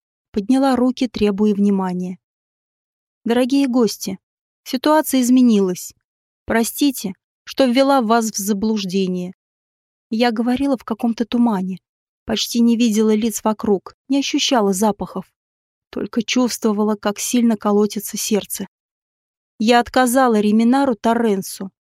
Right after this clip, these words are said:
потому что приняла предложение лорда Алиарда Ворнера Уилса. Он сделал мне его перед самым объявлением помолвки с правителем Ритана. И, подумав,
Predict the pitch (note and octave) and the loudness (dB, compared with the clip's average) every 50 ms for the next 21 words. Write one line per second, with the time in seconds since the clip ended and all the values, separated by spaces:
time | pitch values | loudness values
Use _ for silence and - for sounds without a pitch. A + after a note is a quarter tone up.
0 | _ _ _ _ _ _ _ _ - - - D#4 D#4 E4 D4+ - - D4+ B3+ - | _ _ _ _ _ _ _ _ -6 -2 2 4 4 4 4 2 0 -2 0 2
1 | D4 C#4+ D4 D4+ D4+ D#4 D#4 - B3+ A3+ B3 B3 A#3+ A#3 A#3 C#4 C#4+ C4+ C4 A#3+ | 4 4 4 4 4 2 0 0 -2 0 0 0 0 0 2 2 2 2 2 2
2 | A#3+ C4 D#4 E4 E4 A#3+ G#3 - - G#3+ A3 A3 A#3+ B3+ C#4+ D4 B3 G#3+ A3+ G3+ | 2 2 0 0 0 0 -2 -2 0 0 0 2 2 2 0 0 0 0 -2 0
3 | G3+ A#3+ B3+ B3 B3 A#3+ A#3+ G3+ - - B3 A#3+ A3+ G#3+ F#3+ F3+ - - - G3+ | 0 0 2 2 2 0 0 0 0 0 2 2 4 4 2 0 -2 -6 -10 -12
4 | G3+ - _ _ _ _ _ _ _ _ _ _ _ _ _ _ _ _ _ - | -12 -12 _ _ _ _ _ _ _ _ _ _ _ _ _ _ _ _ _ -2
5 | C4+ C#4 D4 C4 B3 B3+ D4 D4 C#4+ C#4 C4+ C4 C4+ C#4+ D4+ D4 C#4+ B3 A3+ A3+ | 0 0 0 0 2 2 2 4 4 4 4 4 4 4 4 4 4 2 2 2
6 | - - B3+ B3+ C4 - - - E4 D#4+ D#4+ D#4+ C#4+ A#3+ - A#3 A3+ A3 G#3+ B3 | 2 0 0 0 -2 -2 -2 0 2 2 4 4 2 2 0 0 0 0 0 0
7 | A3+ A#3+ B3+ D4 C#4+ C4+ C4 B3 A3 - A#3 A3 A3+ B3+ D#4 E4 E4 - - - | 0 0 0 2 2 4 4 2 2 0 0 0 2 2 2 0 -2 -4 -6 -6
8 | - F#3 F3+ - _ _ _ - - - - B3 A#3+ B3 B3 C#4+ C#4 - - C4 | -6 -6 -6 -8 _ _ _ -20 -10 -4 0 0 2 2 2 2 0 0 0 2
9 | C4 C4 B3+ C4 C#4 - - B3 A3 G3 F#3 F3 F3+ F3 - _ _ _ _ _ | 2 2 2 2 0 -2 -2 -2 -2 0 -2 -4 -8 -10 -12 _ _ _ _ _
10 | _ _ _ _ _ _ _ - C#4 C#4 C#4+ C#4+ C4+ - _ _ _ - C4+ C#4 | _ _ _ _ _ _ _ -2 0 0 2 0 -2 -4 _ _ _ -4 -2 -2
11 | C4+ C4+ F4 F4 D#4+ A#3 F3 - - - | 0 2 2 2 2 2 0 0 -6 -14